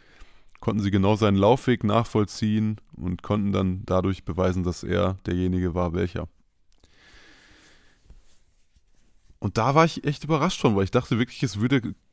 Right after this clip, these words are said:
krasser um diesen Fall gehen, aber es geht ja eigentlich gar nicht um den Fall. Weil da, da, da liegt ja alles glasklar auf der Hand.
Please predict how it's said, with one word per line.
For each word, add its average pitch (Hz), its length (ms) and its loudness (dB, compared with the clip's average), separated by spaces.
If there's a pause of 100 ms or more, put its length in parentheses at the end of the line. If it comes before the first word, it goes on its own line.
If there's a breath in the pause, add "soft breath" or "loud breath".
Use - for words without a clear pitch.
krasser 127 400 0
um 123 140 0
diesen 113 240 -4
Fall 147 320 0
gehen, 104 200 2
aber 107 160 0
es - 140 -6
geht - 200 0
ja - 80 0
eigentlich 101 300 -2
gar 92 240 2
nicht 98 140 -2
um 95 140 -4
den 104 140 -2
Fall. 143 380 -2 (760)
Weil 92 100 0
da, 95 120 2
da, 95 220 2
da 95 200 0
liegt 110 240 0
ja 101 80 4
alles 113 280 0 (480)
glasklar 101 540 2
auf 104 160 0
der 98 160 2
Hand. 131 320 -4